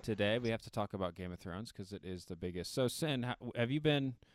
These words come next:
when did you first start watching it? Like, le-, or are you, are you a book, did you read the books, or are you just a T V goer?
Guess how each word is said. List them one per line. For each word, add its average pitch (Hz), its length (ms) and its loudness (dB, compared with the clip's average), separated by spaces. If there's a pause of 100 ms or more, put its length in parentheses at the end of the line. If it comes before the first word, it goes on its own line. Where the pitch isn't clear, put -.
(260)
when 131 160 0
did 147 40 -2
you 151 40 0
first 151 260 0
start 127 220 2
watching 104 360 2
it? - 140 -10
Like, 85 220 -8
le-, 92 180 -6
or 101 200 4
are 104 80 8
you, 135 280 8
are 117 160 4
you 117 140 6
a 110 40 4
book, 139 260 2
did 113 160 0
you 123 80 0
read 127 100 2
the 110 80 0
books, 107 380 0
or - 20 -2
are 95 60 -2
you 95 100 -4
just 101 220 -8
a 87 100 -4 (180)
T - 140 -8
V 98 160 -4
goer? 80 300 -2